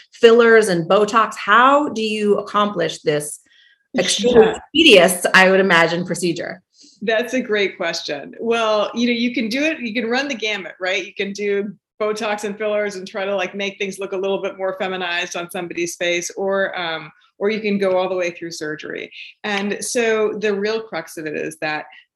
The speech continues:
Speaker 2: for male to female, which is the majority of the patients that I see, and I'll explain that in just a bit, but for male to female,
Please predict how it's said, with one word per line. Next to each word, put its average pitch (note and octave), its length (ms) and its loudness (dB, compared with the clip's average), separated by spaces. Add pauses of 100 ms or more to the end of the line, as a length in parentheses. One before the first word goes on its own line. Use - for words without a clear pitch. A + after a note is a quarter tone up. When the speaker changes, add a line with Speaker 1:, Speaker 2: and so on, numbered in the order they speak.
Speaker 2:
for G3+ 200 0
male G3+ 340 0
to A3+ 120 -6
female, E3 500 -8
which E3 160 -6
is E3 160 -6
the F3+ 80 -6
majority E3 560 -4
of D#3 100 -8
the D3+ 80 -12
patients E3 480 -10
that F3 120 -6
I F3 100 -4
see, F#3+ 460 -6
and E3+ 100 -12
I'll D#3+ 100 -10
explain E3+ 360 -8
that D#3 120 -12
in E3 60 -16
just D#3+ 220 -12
a D#3+ 40 -10
bit, D#3+ 200 -6 (160)
but - 200 -6 (720)
for G#3 100 -4
male G#3+ 260 -2
to G3 120 -4
female, F#3 560 -6